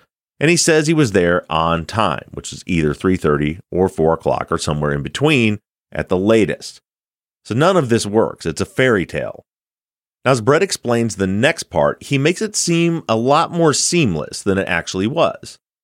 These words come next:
Brett says Jay next claims to have picked Adnan up from track practice at six forty-five.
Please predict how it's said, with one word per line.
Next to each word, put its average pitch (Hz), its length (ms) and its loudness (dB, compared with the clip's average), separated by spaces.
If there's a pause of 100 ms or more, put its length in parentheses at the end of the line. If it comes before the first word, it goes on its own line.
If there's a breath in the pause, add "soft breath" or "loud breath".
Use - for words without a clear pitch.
(560)
Brett 120 200 2
says 123 280 2
Jay 110 240 2
next 98 300 0
claims 95 320 -2
to 92 80 0
have 80 140 -2
picked 131 240 -2
Adnan 85 420 0
up 78 140 -6
from 69 100 -12
track 104 300 0
practice 92 560 0
at 95 120 -6
six - 280 -8
forty-five. 73 640 -2